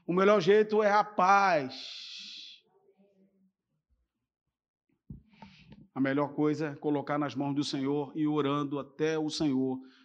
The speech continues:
mostrar uma direção para o que fazer.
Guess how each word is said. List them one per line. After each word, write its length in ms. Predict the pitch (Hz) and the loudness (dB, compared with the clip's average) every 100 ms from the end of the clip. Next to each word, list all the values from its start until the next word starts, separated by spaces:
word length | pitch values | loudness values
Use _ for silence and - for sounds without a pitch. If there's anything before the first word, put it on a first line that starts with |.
| _ | _
mostrar 960 | 143 139 127 - 139 135 131 131 - - | -2 -2 -4 -8 -4 -2 -2 -4 -10 -6
uma 180 | 143 135 | -2 -2
direção 800 | 131 131 127 - 131 131 127 - - - - | 0 0 -2 -4 -2 0 -2 -6 -16 -18 -6
para 120 | 139 | -4
o 80 | 123 | -2
que 140 | 131 | -4
fazer. 480 | 120 - 117 107 - | -6 -8 -14 -14 -16